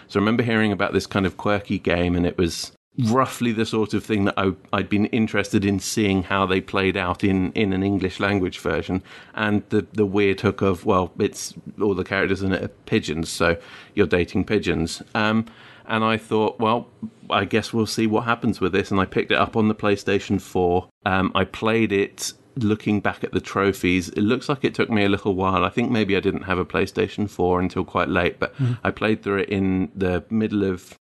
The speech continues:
Speaker 1: two thousand seventeen,
Speaker 2: Mm-hmm.
Speaker 1: and yeah, I just, I remember thinking, "This is really bizarre." It's got this whole kind of rug pull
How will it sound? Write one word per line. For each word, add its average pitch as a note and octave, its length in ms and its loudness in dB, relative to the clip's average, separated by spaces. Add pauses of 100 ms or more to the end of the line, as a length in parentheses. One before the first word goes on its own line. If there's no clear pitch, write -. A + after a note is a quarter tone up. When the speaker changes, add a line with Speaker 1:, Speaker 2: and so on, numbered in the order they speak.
Speaker 1:
two - 140 -4
thousand F#2 440 0
seventeen, F2+ 720 2 (200)
Speaker 2:
Mm-hmm. - 20 -2
Speaker 1:
and F2 560 0
yeah, G#2 280 0
I F#2 100 2
just, - 280 -6
I F#2 100 0
remember G2 340 2
thinking, G2+ 380 0
"This F#2+ 160 0
is F2 100 -6
really F#2+ 220 0
bizarre." F#2 520 0
It's G2+ 200 -2
got - 180 0
this F#2+ 160 -2
whole F#2+ 240 0
kind F#2+ 220 2
of F2 120 -4
rug G2 240 0
pull F#2 400 2